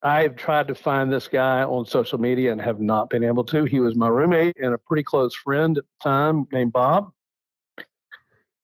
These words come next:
And Bob and I got into a canoe and went off on our own. And the main lake down there in the area off of Fargo, when you go up to this <clears throat> Stephen Foster State Park, is called Billy's Lake.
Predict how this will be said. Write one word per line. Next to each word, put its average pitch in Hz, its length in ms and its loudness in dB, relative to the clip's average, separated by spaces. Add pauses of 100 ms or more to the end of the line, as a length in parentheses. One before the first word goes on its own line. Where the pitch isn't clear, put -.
And 135 260 0
Bob 156 440 2
and 143 180 0
I 139 160 0
got 139 100 0
into 135 160 -2
a 123 60 -4
canoe 139 400 0
and 127 120 -2
went 135 160 0
off 135 220 -4
on 127 100 -2
our 117 160 -6
own. 170 440 0 (360)
And 123 140 -2
the 127 60 0
main 185 460 2
lake 175 500 0
down 131 320 0
there 120 400 0 (120)
in 135 200 -2
the 135 160 -2
area 139 360 2
off 131 380 0 (140)
of 123 200 0
Fargo, 127 880 0 (200)
when 120 160 -2
you 120 80 0
go 131 220 2
up 139 180 0
to - 140 -4
this 120 440 -4 (220)
<clears throat> 147 220 2
Stephen 127 420 0
Foster 123 420 0
State 113 400 -2
Park, 120 340 0
is 127 120 -6
called 110 320 -2
Billy's 117 340 0
Lake. 110 460 -2